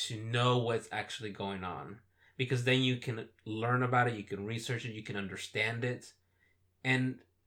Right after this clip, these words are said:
through that process, you'll learn how to,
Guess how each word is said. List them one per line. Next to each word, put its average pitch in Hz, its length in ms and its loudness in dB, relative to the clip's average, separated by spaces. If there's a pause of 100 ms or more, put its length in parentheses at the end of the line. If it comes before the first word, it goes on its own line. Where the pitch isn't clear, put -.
(140)
through 139 200 4
that 123 220 4
process, 120 480 0
you'll 107 400 -2
learn 107 320 0
how 104 140 -4
to, 101 220 -4